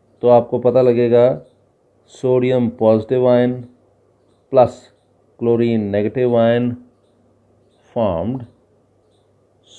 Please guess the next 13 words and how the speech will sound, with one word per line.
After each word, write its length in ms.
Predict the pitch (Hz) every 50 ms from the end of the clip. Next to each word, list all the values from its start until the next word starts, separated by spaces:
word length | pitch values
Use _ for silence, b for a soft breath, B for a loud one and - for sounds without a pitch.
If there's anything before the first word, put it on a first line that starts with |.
| - -
sodium 720 | 120 127 139 143 127 117 107 104 98 92 92 101 117 135 139 123 _ _ _ _ _ _ _ _ _ _ _ _ _ _ _ _ _ _ _ _ _ _ _ _ _ _ _ _ - -
chloride। 420 | - 98 113 143 - - - - _ _ _ _ _ _ _ _ _ _ _ _ _ _ _ _ _ _ _ _ _ _ _ _ _ _ _ _ _ _ _ _ _ _ _ _ _ _ _ _ _ _ _ _ _ _ _ _ _ _ _ _ _ _ _ _ _ _ _ _ _ _ _ _ -
ठीक 120 | 104 101 110
है 60 | 107
जी, 140 | 123 151 - _ _ _ _ _ _ _ _ - -
I'm 140 | 139 147 -
sure 180 | - 147 127 -
कि 60 | 135
आपको 220 | 117 107 - -
ये 80 | 110 107
कॉन्सेप्ट 400 | - - 104 - - 107 101 -
जो 80 | 104 98
है 160 | 113 156